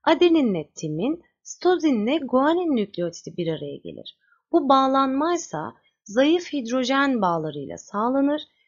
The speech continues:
ve nükleotitler bir araya gelerek D N A sarmalını oluşturur. Temsili bir D N A sarmalı çizelim ve nükleotitlerin eşleşmesini de bu sarmal üzerinden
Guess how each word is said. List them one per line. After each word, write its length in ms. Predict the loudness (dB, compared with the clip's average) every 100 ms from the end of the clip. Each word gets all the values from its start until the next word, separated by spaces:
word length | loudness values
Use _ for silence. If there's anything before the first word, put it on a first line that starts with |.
| _ -2
ve 100 | 2
nükleotitler 880 | 2 2 -2 -2 -8 -8 -6 -6 -4
bir 120 | 0
araya 300 | 0 0 -2
gelerek 520 | -6 -8 -6 -6 -6 _ _ _ -6
D 300 | 0 2 2
N 180 | 2
A 80 | -2
sarmalını 540 | -4 -4 -4 -4 -6 -8
oluşturur. 600 | -12 -18 -18 -18 -20 -20 _ _ _ -4
Temsili 480 | -2 -2 -4 -6 -4
bir 220 | -4 0
D 200 | 0 0
N 120 | -2
A 80 | -4
sarmalı 460 | -10 -16 -14 -16
çizelim 520 | -16 -8 -2 0 0 -4 _ _ -6
ve 100 | 0
nükleotitlerin 760 | 0 0 0 -2 -4 -6 -4 -4
eşleşmesini 840 | -4 -4 -6 -8 -8 -14 -14 -12 -6
de 200 | -4 -6 _ _ -12
bu 100 | -12
sarmal 680 | -8 -2 0 2 4 2 0
üzerinden 640 | -4 -4 -4 -4 -4 -6